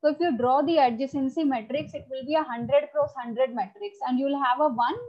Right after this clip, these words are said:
somewhere in that matrix, right? So what you do in an edge list representation, you just list that edge. You just tell the user that there is an edge from graph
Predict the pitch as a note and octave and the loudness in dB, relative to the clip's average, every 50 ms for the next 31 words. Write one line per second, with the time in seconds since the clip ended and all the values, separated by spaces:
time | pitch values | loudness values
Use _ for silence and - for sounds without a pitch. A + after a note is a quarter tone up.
0 | - _ _ - - C4+ C4+ C#4 C#4+ C#4+ D#4+ D#4+ E4 E4 E4 D#4+ C#4+ C#4 C4+ B3+ | -16 _ _ -4 -2 2 4 6 6 8 8 8 8 8 8 4 4 4 4 4
1 | B3 A#3+ C4 A#3+ A3 - - - F#3+ - - - _ - - - _ - - - | 2 0 -4 -6 -8 -10 -12 -16 -16 -16 -16 -18 _ -20 -20 -20 _ -20 -20 -20
2 | - _ _ _ _ _ _ - B3 D4+ E4 D#4+ _ _ _ _ _ - D4+ B3 | -20 _ _ _ _ _ _ -8 -6 -6 -6 -8 _ _ _ _ _ -4 0 0
3 | B3+ B3+ C4 - F#4 G4+ F#4+ C4+ B3+ D4+ E4+ F#4 F#4 F4+ F4+ F4+ E4+ - - B3 | 0 0 0 0 0 2 2 2 2 2 2 0 0 0 0 -2 0 2 0 0
4 | A3+ A#3+ D4 D4 F4 F#4 F#4 - - E4+ C4 C#4 B3 B3 C4 C4+ B3+ A3+ B3 B3+ | 2 2 0 2 0 0 -2 -2 -4 -2 -2 -2 -4 -4 -4 -2 -2 -2 -2 -2
5 | B3 - C5 C5+ - - G#4 G#4 E4+ D4+ A#3+ G3+ A#3 C#4 F#4 - - - C#4+ C4 | -2 -4 -6 -6 -6 -6 -4 0 0 0 0 0 0 0 0 -2 -4 -4 -4 -2
6 | B3 C4+ C#4 - - - B3 C4 B3+ B3 A#3 A3 - G#3 G#3+ G3 - - - A3 | -2 -4 -4 -6 -10 -4 -2 0 0 0 -2 -4 -6 -8 -8 -8 -12 -12 -8 -6
7 | B3 B3 G3+ B3+ C4+ D4 D4 - C#4 B3+ A#3 A#3 A#3 B3+ C4 A#3+ A#3 A3+ A3 G#3 | -4 -2 0 0 0 0 -2 -2 -2 -2 -2 -2 -2 -4 -4 -4 -6 -8 -8 -4
8 | G3+ C#4 G4+ A4 - B3+ A#3 C4 B3 A#3+ B3 - - - _ - - - - - | -2 -2 -2 -4 -6 -2 2 2 2 2 0 -6 -18 -20 _ -20 -20 -20 -20 -20
9 | - - - A3 G#3 B3 B3+ C4 C4 C#4 C#4 B3 A3+ B3+ C4 C4 C4 B3+ C4 - | -18 -14 -10 -2 0 0 2 2 2 0 0 0 0 0 0 0 -2 -4 -6 -10
10 | - _ - - A#3 C4+ C#4 - C5+ C5 - - _ - C4+ B3+ A#3+ B3 C#4+ - | -14 _ -2 0 0 0 2 0 -4 -4 -4 -6 _ 0 0 0 0 -4 -8 -12
11 | - - - A3+ A3 G#3 B3+ D4+ - | -14 -10 -4 -2 0 0 -2 -4 -6